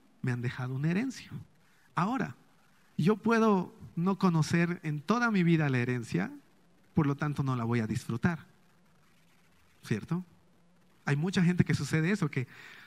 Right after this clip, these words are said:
sus papás les dejaron algo, pero ellos nunca se enteraron, nunca conocieron eso. Ahora también está este, esta otra opción, podríamos decirlo,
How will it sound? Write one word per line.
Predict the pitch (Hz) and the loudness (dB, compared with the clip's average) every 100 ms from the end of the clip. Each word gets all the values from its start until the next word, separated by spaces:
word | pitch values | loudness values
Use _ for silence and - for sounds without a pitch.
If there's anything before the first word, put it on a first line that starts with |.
| - _ _ - | -20 _ _ -8
sus | - 143 | 0 0
papás | - 127 180 202 | 2 2 2 2
les | 185 | 0
dejaron | 170 156 180 185 | 0 0 2 2
algo, | 202 208 | 2 0
pero | 190 185 | 2 4
ellos | 185 170 | 2 2
nunca | 196 254 226 | 0 0 -4
se | 220 | -2
enteraron, | 196 170 170 208 233 135 143 - _ _ _ _ _ - | -2 0 -2 -2 -6 -8 -10 -20 _ _ _ _ _ -6
nunca | 233 233 | -2 -2
conocieron | 196 196 170 151 214 254 240 143 | 0 0 2 -2 -2 -2 -4 -6
eso. | 120 - - _ _ _ _ _ _ _ - - | -8 -12 -20 _ _ _ _ _ _ _ -20 -6
Ahora | 143 202 196 | 0 2 2
también | 151 160 165 | 0 0 0
está | - 175 170 _ _ | 0 -2 -4 _ _
este, | 139 135 - 151 135 160 | -12 -12 -10 -10 -8 -8
esta | - 160 | -4 -2
otra | 175 180 175 - - - | 0 0 -2 -4 -20 -10
opción, | 165 147 - 220 269 214 | -8 -8 -4 -2 -2 -4
podríamos | 147 147 147 151 | -4 -2 -2 0
decirlo, | 151 233 226 139 | 0 0 -2 -4